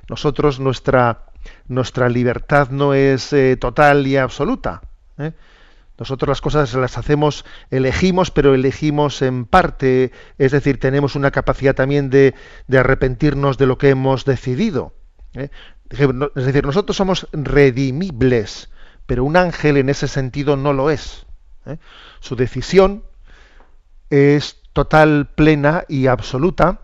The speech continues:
<clears throat> y en la medida que Dios ha decidido crearnos, y también a los ángeles, respetando la libertad, Dios l-,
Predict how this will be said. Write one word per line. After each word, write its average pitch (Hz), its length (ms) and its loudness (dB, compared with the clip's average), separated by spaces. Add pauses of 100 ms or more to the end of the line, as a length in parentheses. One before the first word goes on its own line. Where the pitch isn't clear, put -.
<clears throat> - 120 -16
y 139 600 -2
en 123 180 -4
la 113 80 -2
medida 135 280 2
que 135 160 0
Dios 143 400 2 (600)
ha 131 160 -2
decidido 147 500 2
crearnos, 135 680 0 (340)
y 147 100 -6
también 131 240 0
a 131 60 2
los 117 140 -4
ángeles, 127 400 -4
respetando 147 800 0
la 143 80 4
libertad, 147 520 0 (320)
Dios 139 380 0 (440)
l-, 131 340 -8